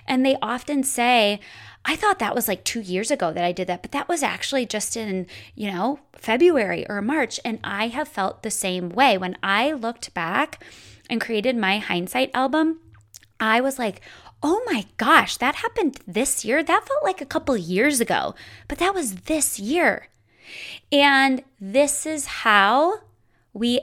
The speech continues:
intentionally create the life that we desire. So you're gonna create your project board. You're going to decide on your word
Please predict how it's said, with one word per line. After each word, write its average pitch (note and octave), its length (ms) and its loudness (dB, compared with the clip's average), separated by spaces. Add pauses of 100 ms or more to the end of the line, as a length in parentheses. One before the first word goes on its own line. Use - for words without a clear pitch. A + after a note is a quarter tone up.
intentionally A#3 1500 0 (420)
create A3 640 2 (160)
the B3 120 2
life F#3 420 2 (100)
that G3+ 240 0
we F3 300 -4 (180)
desire. F#3 560 -2 (260)
So - 280 4 (200)
you're A3 120 -2
gonna A3 120 4
create A3+ 320 0
your G4 140 0
project G#3 580 4
board. F#3+ 400 6 (460)
You're A#3+ 120 2
going A3+ 340 0
to G#3+ 440 2
decide A3 480 4
on D#4 180 4
your C4+ 180 2
word G#3 480 4